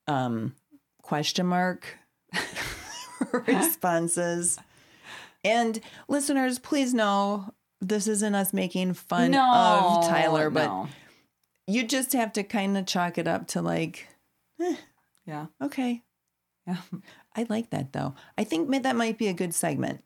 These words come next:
Speaker 2: Yeah.
Speaker 1: Because Tyler will poke fun at himself.
Speaker 2: Oh my gosh,
Speaker 1: If
Speaker 2: of
Speaker 1: he didn't
Speaker 2: course, of
Speaker 1: poke fun at
Speaker 2: course.
Speaker 1: himself, you know.
Speaker 2: Yeah.
Speaker 1: And that too, like,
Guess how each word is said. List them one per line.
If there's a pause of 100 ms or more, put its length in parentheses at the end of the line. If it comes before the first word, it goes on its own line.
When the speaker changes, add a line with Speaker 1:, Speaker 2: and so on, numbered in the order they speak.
(140)
Speaker 2:
Yeah. (960)
Speaker 1:
Because (460)
Tyler
will (140)
poke
fun
at
himself.
Speaker 2:
Oh
my
gosh,
Speaker 1:
If
Speaker 2:
of
Speaker 1:
he (100)
didn't
Speaker 2:
course,
of
Speaker 1:
poke
fun
at
Speaker 2:
course.
Speaker 1:
himself,
you
know.
Speaker 2:
Yeah.
Speaker 1:
And
that
too,
like,